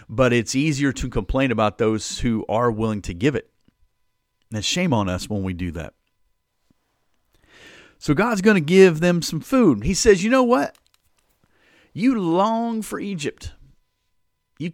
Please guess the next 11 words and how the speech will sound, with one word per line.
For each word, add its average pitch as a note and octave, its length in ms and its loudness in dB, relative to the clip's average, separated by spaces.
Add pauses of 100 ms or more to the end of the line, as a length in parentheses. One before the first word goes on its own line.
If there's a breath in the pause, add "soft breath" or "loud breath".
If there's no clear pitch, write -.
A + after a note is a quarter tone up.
you, - 240 -12
you, E3+ 240 -6
you C#3+ 180 -10
got F#3+ 120 2
all G3 80 2
those F#3 180 2
souvenirs F#3 720 0
mentally C3+ 440 -2
from A#2 320 -2
Egypt." B2 500 -2 (440)
Okay. C#3 280 0